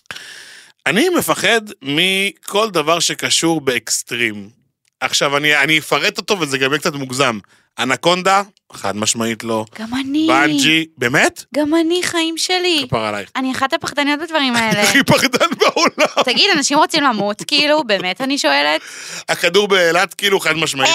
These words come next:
Speaker 2: אין
Speaker 1: לא,
Speaker 2: לו
Speaker 1: אין מצב
Speaker 2: מצב.
Speaker 1: בעולם.
Speaker 2: לא נוגע בי, עם
Speaker 1: חד משמעית.
Speaker 2: מקל.
Speaker 1: שום דבר כזה, אז
Speaker 2: יואו.
Speaker 1: אני אספר לך סיפור
Speaker 2: איזה אח?
Speaker 1: בכמה שניות, איזה אח? <clears throat> אני
Speaker 2: לא,
Speaker 1: אספר לך
Speaker 2: כאילו, לי
Speaker 1: סיפור?
Speaker 2: זה לגיטימה, לגיל-, כאילו,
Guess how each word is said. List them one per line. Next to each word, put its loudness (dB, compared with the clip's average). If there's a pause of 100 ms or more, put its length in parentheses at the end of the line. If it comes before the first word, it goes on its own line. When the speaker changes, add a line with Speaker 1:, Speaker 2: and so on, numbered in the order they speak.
Speaker 2:
אין 4
Speaker 1:
לא, 4
Speaker 2:
לו 4
Speaker 1:
אין 2
מצב 2
Speaker 2:
מצב. 4 (300)
Speaker 1:
בעולם. 2
Speaker 2:
לא 4 (100)
נוגע 2 (120)
בי, 2
עם -2
Speaker 1:
חד 2
משמעית. 0
Speaker 2:
מקל. 0 (100)
Speaker 1:
שום 0
דבר 2
כזה, -2
אז 0
Speaker 2:
יואו. 0
Speaker 1:
אני -2
אספר 2
לך 0
סיפור 0
Speaker 2:
איזה 4 (120)
אח? -6
Speaker 1:
בכמה 0
שניות, -6
איזה -10
אח? -18 (280)
<clears throat> -14
אני -2
Speaker 2:
לא, -6
Speaker 1:
אספר 4
לך 0
Speaker 2:
כאילו, 2
לי 0
Speaker 1:
סיפור? 2
Speaker 2:
זה 6
לגיטימה, 2 (100)
לגיל-, -6 (120)
כאילו, -10